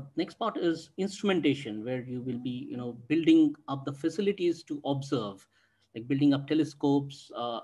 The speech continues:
and related instruments like a spectrograph or polarimeter, and you'll be testing or calibrating them. Uh, so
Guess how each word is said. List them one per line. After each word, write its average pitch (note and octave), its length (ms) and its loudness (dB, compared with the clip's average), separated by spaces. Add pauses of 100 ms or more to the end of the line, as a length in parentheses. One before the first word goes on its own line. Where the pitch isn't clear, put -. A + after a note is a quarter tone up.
and B2 260 -8 (220)
related C3+ 500 -4
instruments C#3 560 -2
like A2 140 -12
a A2+ 40 -10
spectrograph B2 640 -6
or A2 140 -14
polarimeter, B2 560 -6 (480)
and A#2+ 140 -6
you'll A#2+ 140 -6
be - 200 -12
testing C#3+ 520 2
or B2+ 120 -8
calibrating A#2 580 -6
them. G2 180 -16 (560)
Uh, A#2 420 -2 (540)
so E3+ 380 -2